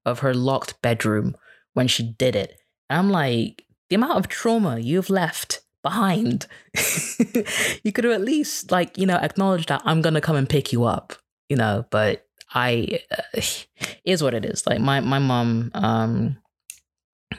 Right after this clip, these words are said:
has her weird ways of, of, uh, subversively controlling situations. <laughs> uh, manipulating situations, I suppose.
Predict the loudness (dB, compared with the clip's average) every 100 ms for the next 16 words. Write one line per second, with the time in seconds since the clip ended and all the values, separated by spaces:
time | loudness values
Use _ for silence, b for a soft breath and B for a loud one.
0 | -14 -4 0 0 0 0 0 0 0 2
1 | 2 2 2 2 2 0 -2 0 0 0
2 | -4 -6 -2 0 0 -6 -2 0 2 2
3 | 0 -2 -6 _ _ _ 0 0 0 -2
4 | 0 0 0 0 0 0 0 0 2 2
5 | 0 0 -2 -2 -2 0 0 -2 -2 -6
6 | _ _ B B B B -4 -4 -2 -2
7 | -2 -6 -6 -8 B B B B 0 2
8 | 2 2 2 0 0 0 -2 -2 0 0
9 | 2 0 0 0 0 0 0